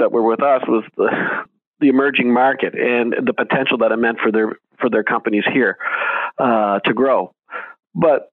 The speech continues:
what quickly became evident, and where I fell short, and I'm, I'm the first to admit it, is that, you know, my first mission in two thousand and eight, uh, was also my last trip as premier. You need to be in China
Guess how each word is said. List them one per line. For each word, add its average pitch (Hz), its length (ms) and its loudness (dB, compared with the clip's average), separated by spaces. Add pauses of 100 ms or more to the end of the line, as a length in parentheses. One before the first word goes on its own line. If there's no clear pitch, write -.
(120)
what 151 360 0 (320)
quickly 196 280 2
became 135 360 0
evident, 127 440 0 (100)
and 131 260 0
where 151 140 4
I 151 160 4
fell 107 240 -2
short, 123 240 0
and 131 100 0
I'm, 127 380 0
I'm 127 160 0
the 123 160 0
first 135 200 0
to 123 60 2
admit 123 220 0
it, 117 140 0
is 120 140 0
that, 120 260 2
you 131 60 0
know, 117 100 2
my 120 180 0 (100)
first 139 220 0
mission 131 320 2
in 110 100 0
two 127 200 0
thousand 117 420 2
and 107 140 0
eight, 120 340 0 (480)
uh, 117 320 2
was 120 220 0
also 123 340 0
my 117 160 2
last 120 400 2
trip - 180 0
as 98 160 0
premier. 82 440 -2 (340)
You 165 240 2
need 202 200 2
to 151 60 -2
be 147 200 2
in 131 80 2
China 123 360 2